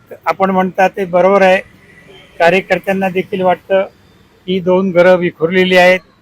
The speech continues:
दोन पक्ष वेगळे झालेले आहेत, एकमेकाच्या विरोधामध्ये निवडणुका लढवल्या आहेत. लोकांनी जो काही निर्णय द्यायचा तो लोकसभेला दिला, विधानसभेला दिला. आता मात्र सर्वांनी एकत्र येऊन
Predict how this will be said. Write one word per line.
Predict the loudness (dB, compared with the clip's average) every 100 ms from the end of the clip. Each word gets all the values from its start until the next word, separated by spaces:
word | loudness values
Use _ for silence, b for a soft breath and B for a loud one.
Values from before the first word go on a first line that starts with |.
| _ _ _ -6
दोन | -6
पक्ष | -4 -6 -6
वेगळे | -4 -2 0 0
झालेले | 2 -2 0 0
आहेत, | 0 -2 -10 -20 _ _ -20 _ -8
एकमेकाच्या | -6 -6 -4 -2 -2
विरोधामध्ये | -2 0 0 -2 -2 -4
निवडणुका | -2 -4 -4 -4 -2
लढवल्या | -2 -2 0 -2
आहेत. | -2 -6 -20 _ _ _ _ _
लोकांनी | -6 -2 -2 -2 -2
जो | -2
काही | 0 0
निर्णय | 0 0 0
द्यायचा | 0 -2 -2
तो | -4 -4
लोकसभेला | -2 -4 -4 -2 0 0
दिला, | 0 0
विधानसभेला | -2 -2 -2 -2 -4 -2 -2
दिला. | -4 -6 -6 -8 _ _ _ _ _ _ _ -10
आता | -4 -2
मात्र | -2 -2 -2 0 -2 -8 _ _ _ _ _ _ _ _
सर्वांनी | -4 0 2 2 2
एकत्र | 0 -2 0
येऊन | 2 4 2